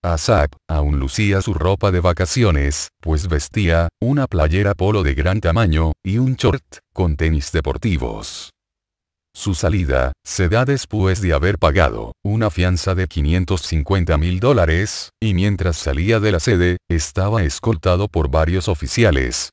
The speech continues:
antes de subirse a una camioneta negra y marcharse.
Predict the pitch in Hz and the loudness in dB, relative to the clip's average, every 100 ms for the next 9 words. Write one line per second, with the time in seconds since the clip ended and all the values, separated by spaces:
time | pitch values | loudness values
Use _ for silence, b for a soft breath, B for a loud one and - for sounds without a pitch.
0 | - 110 117 123 - 78 - 71 85 95 | -4 -4 -2 -4 -2 -4 -2 -2 -2 -2
1 | - 80 67 87 98 107 107 104 120 101 | -2 0 2 0 0 0 0 0 0 0
2 | 110 73 69 82 80 104 95 90 78 123 | 2 2 2 2 0 -2 0 0 2 2
3 | 92 - 71 57 52 | 2 0 -4 -6 -12